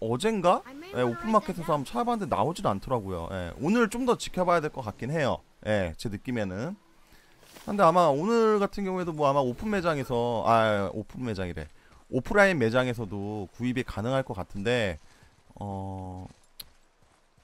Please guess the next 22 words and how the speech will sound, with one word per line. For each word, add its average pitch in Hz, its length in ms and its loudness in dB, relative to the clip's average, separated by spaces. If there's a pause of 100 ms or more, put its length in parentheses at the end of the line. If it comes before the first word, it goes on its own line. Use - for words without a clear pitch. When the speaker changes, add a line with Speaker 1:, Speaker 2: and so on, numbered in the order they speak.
(180)
Speaker 1:
이게 113 180 -4
게임이 202 340 -2
워낙 110 300 0
역대급 - 460 -12
게임이고 139 480 -8
하다 131 180 -6
보니까 92 880 -6 (1000)
뭐 87 180 -16
구입이 127 300 0
원활하실진 127 840 4
저도 98 160 -4
잘 101 100 -4
모르겠네요. 85 400 -8
그래서 85 140 -14
저도 127 200 -6
사실 196 240 -2
후회해요. 151 560 2
그 107 80 -12
나중에 202 260 2
후회할 220 260 2
거야. 135 160 2
이거는 156 260 0